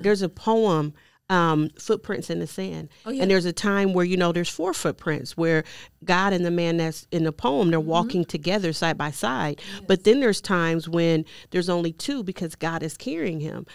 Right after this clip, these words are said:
Speaker 2: Mm-hmm.
Speaker 1: I, I tell them that's like, and I'm not comparing myself to God at all, but there are times where in business, I may have to carry you. I may have to stretch you. I may have
Speaker 2: Mm-hmm.
Speaker 1: to pull you. That's what a true business coach should be there to
Speaker 2: Mm-hmm.
Speaker 1: do,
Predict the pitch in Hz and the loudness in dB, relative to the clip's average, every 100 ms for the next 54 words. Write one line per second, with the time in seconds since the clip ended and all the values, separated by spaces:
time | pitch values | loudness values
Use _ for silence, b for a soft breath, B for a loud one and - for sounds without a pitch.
0 | B 196 196 226 226 220 226 240 277 277 | B -10 -2 -2 0 -2 0 2 2 2
1 | 214 - 180 220 247 - 240 202 - - | -2 -4 -4 -2 -2 -2 -2 -2 -4 2
2 | 190 190 202 233 - 175 175 156 151 151 | 6 6 6 2 0 0 0 0 -2 -4
3 | - 156 143 - 185 165 - 196 196 147 | -4 -4 -4 -2 -2 -2 0 0 0 -2
4 | - B B 190 185 196 185 - 240 262 | -4 B B -2 2 2 2 0 -2 0
5 | 254 190 196 180 165 B B 190 180 240 | -2 0 2 2 0 B B -2 4 4
6 | 247 214 - 196 202 202 185 - 180 - | 4 -2 0 0 0 0 -4 -6 -10 -10
7 | - 320 214 160 170 185 202 202 - 196 | -8 -4 -2 0 0 2 0 0 -2 -2
8 | - 226 277 254 208 175 196 208 196 202 | -2 0 0 2 2 4 4 2 2 -2
9 | - 214 339 170 151 147 B B B _ | -4 -2 0 0 -2 -4 B B B _
10 | - 254 415 - 262 185 - 285 196 214 | 2 4 2 2 4 4 4 0 4 4
11 | 214 185 - 185 - - 147 151 190 170 | 4 2 0 0 0 0 -4 -2 0 2
12 | 156 233 160 139 196 147 | 0 0 -2 2 4 4